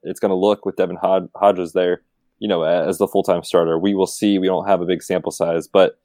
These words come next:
in that game where he did start against the Chargers, I believe it was, like, week eight or week nine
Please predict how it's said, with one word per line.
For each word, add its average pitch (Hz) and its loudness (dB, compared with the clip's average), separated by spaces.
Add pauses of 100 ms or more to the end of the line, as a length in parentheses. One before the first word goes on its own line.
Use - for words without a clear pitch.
(360)
in 135 4
that 120 2
game 110 -2
where 98 -2
he 98 -6
did 110 0
start 90 0
against 87 -8
the 101 -12
Chargers, 92 0 (420)
I - -20
believe 120 0
it 214 -6
was, 92 -2
like, 87 -2
week 101 -2
eight 92 2
or 90 4
week 82 -2
nine 87 0